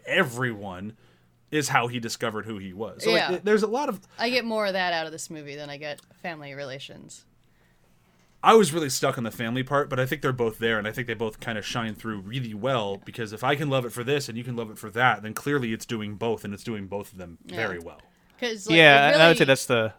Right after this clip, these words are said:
Speaker 3: the, I, I would say that's the difference here with this one, then. That, that might get, like, my thought is this movie is now juggling multiple ways to interpret it,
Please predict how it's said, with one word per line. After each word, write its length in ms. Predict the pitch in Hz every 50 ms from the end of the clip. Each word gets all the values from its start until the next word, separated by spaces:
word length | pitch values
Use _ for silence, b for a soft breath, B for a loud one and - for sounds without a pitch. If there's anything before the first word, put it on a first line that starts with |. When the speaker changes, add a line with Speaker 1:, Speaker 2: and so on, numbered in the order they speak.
| - - -
Speaker 3:
the, 240 | 127 120 - -
I, 80 | 147 151 - -
I 20 | 165
would 80 | 165 151
say 100 | - 147
that's 180 | 135 131 - -
the 80 | - 107
difference 460 | - 123 123 - 123 104 101 - -
here 260 | - - 117 107 107 110
with 140 | 113 107
this 180 | - 113 - -
one, 200 | 123 110 104 104
then. 280 | 104 98 90 87 - - b b b b -
That, 200 | - 143 147 139 139
that 200 | 151 143 139 131
might 160 | 135 131 123
get, 200 | 135 123 120 123
like, 200 | 135 117 - -
my 180 | 127 123 123
thought 320 | 127 - 131 117 104 104 -
is 260 | 110 110 107 - - B B B B B B B -
this 140 | 143 127
movie 220 | 143 151 143 139 135
is 100 | 127 131
now 160 | 131 123 120
juggling 560 | 117 127 127 127 123 123 120 117 113 113 107 - _ -
multiple 460 | 131 127 127 120 - 127 123 120 113
ways 240 | 120 117 117 110 -
to 120 | - 117
interpret 360 | 107 107 - 127 117 - 117 110
it, 200 | 107 104 -